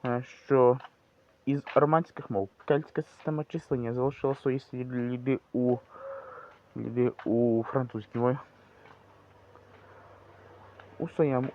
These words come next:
відео про ірландську мову я розповідав, що із романських мов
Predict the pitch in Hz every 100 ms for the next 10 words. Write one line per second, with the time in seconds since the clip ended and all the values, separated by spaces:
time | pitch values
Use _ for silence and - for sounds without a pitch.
0 | - 139 135 - 135 - 143 139 147 160
1 | 143 - - 127 110 104 120 131 - 131
2 | 113 - - 120 - - - - - -
3 | - - - - - - - - 113 120
4 | 117 - - - - - - - - -
5 | - - 117 135 170 - - - - 95